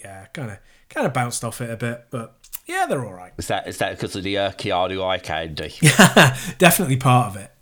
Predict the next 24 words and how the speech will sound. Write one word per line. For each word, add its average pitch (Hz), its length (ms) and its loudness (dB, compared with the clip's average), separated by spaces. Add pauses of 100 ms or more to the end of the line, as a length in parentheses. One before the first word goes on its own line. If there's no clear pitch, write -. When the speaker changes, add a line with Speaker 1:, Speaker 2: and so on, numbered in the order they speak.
Speaker 1:
Um, 113 340 0 (320)
I 156 60 0
don't 240 120 8
think 247 120 6
she - 140 4
fancies 180 520 0
him 110 140 -2
very 98 240 -8
much. - 360 -10
'Cause, 165 120 4
uh, 190 140 4
she's 190 220 2
very 202 240 4
honest 160 320 4
and 123 80 2
open 131 280 2
about 104 200 -6
who 120 120 0
she - 140 -4
<laughs> 143 60 4
does 131 120 2
fancy. - 580 2 (340)
But, 131 200 4
um, 139 260 6